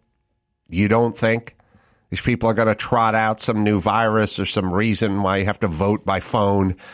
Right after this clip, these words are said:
and you can't go in? And you, you don't think something's coming? It's coming. That's how they, there's no such thing as them just losing an election.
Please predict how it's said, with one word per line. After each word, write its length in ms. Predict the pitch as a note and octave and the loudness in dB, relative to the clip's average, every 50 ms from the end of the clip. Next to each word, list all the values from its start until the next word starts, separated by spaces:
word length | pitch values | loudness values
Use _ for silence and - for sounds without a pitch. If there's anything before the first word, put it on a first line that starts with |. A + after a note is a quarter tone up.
| - - - _ - | -20 -20 -20 _ -4
and 120 | A2+ G2+ | -2 0
you 80 | G2 F#2+ | 0 -2
can't 320 | - - A2 G2+ G#2+ G2+ | -2 -2 -2 -2 -2 0
go 240 | - A2 G#2 G2+ G2+ | 0 2 2 2 2
in? 320 | G2+ G2 G2 F#2+ F#2+ F#2+ | 2 2 2 2 2 0
And 120 | F#2+ F2 - - - - _ _ | 0 -2 -4 -8 -16 -20 _ _
you, 140 | - B2 C3+ | -2 -2 0
you 160 | - C3+ B2 | 0 0 2
don't 180 | B2+ B2+ B2 | 2 2 2
think 180 | B2 C#3 B2+ A#2 | 0 -2 -2 -2
something's 300 | - D#3 C#3 G#2 A#2 - | -2 -2 -2 -2 -6 -4
coming? 400 | - - C3+ C#3 D3 D3+ D#3 C#3+ - - _ _ _ _ _ _ _ _ _ _ _ _ | -2 0 2 2 2 0 0 -2 -8 -14 _ _ _ _ _ _ _ _ _ _ _ _
It's 180 | - G#2+ - - | -4 -4 -4 -2
coming. 380 | - D3 D#3+ D#3 A2+ - - - - _ _ _ _ _ _ _ _ _ _ _ _ _ _ _ - | 0 0 0 0 -2 -4 -10 -18 -20 _ _ _ _ _ _ _ _ _ _ _ _ _ _ _ -4
That's 180 | A2+ A2 - | -4 -2 -2
how 140 | - C#3 C3 | 0 0 0
they, 220 | A#2 A#2 A2 G2+ - - _ _ _ _ _ _ _ _ _ _ _ _ _ _ _ _ _ _ _ _ | 2 2 0 0 -4 -10 _ _ _ _ _ _ _ _ _ _ _ _ _ _ _ _ _ _ _ _
there's 260 | - C#3 C#3+ B2 A#2 | 2 2 2 2 2
no 320 | C#3 C#3 C#3 E3 E3+ F3+ F#3+ | 2 2 4 4 4 2 2
such 440 | F#3 - - F3+ D#3+ D3+ - - - | 0 0 0 0 0 0 -2 -6 -2
thing 480 | - D#3 D3 C#3+ B2 A2 G2+ G2 F#2 - _ _ _ _ _ _ _ _ _ - | 0 0 0 2 0 -2 -4 -6 -6 -8 _ _ _ _ _ _ _ _ _ -2
as 180 | C3 A2 F#2+ | 0 0 2
them 220 | A#2 C3+ C3 C3 B2 | 2 0 0 0 0
just 280 | - B2+ B2 A2+ - - _ _ _ _ _ _ _ _ _ _ | 0 0 0 0 -2 -10 _ _ _ _ _ _ _ _ _ _
losing 520 | C#3 D3 C#3+ C#3+ D3+ D3 B2+ B2+ A#2+ G#2+ | 2 4 4 6 6 4 4 2 2 2
an 80 | G#2+ G2 | 2 0
election. 440 | F#2+ F2+ F2 E2+ D#2+ - - - | 0 0 0 -2 -2 -4 -10 -16